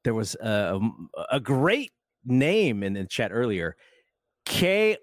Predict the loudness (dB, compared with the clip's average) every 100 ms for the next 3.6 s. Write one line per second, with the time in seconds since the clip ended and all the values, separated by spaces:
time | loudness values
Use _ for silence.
0 | 2 4 4 4 2 0 -4 -8 -6 0
1 | 0 0 -4 -10 -12 -8 -6 0 0 2
2 | 0 0 0 0 2 2 0 -2 _ _
3 | _ -4 -2 0 0